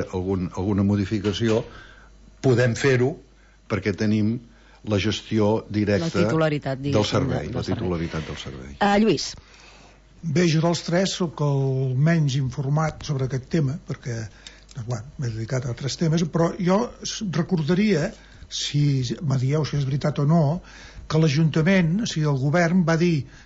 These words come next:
Speaker 3: que un cop s'acabés el contracte amb l'empresa que ho
Speaker 1: Sí.
Speaker 3: portava, ho portaria a l'Ajuntament.
Speaker 1: Sí.
Speaker 3: És cert?
Speaker 1: Sí, sí, és això.
Speaker 3: Vale.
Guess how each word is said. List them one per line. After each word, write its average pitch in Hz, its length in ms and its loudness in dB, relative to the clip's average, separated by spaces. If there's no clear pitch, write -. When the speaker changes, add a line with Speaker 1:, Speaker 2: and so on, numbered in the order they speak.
Speaker 3:
que 165 80 -2
un 156 100 4
cop 180 160 0
s'acabés 170 400 0
el 165 160 0
contracte 165 640 -2
amb 123 140 -2
l'empresa 135 540 0
que 147 100 -6
ho 127 40 -4
Speaker 1:
Sí. - 100 -2
Speaker 3:
portava, 175 480 4
ho 165 120 4
portaria 160 600 0
a 190 40 4
l'Ajuntament. 135 580 -2
Speaker 1:
Sí. 101 160 -2
Speaker 3:
És 127 160 -6
cert? 127 320 -2
Speaker 1:
Sí, 127 180 0
sí, 107 220 -4
és 87 80 -6
això. - 200 -12
Speaker 3:
Vale. 113 260 -4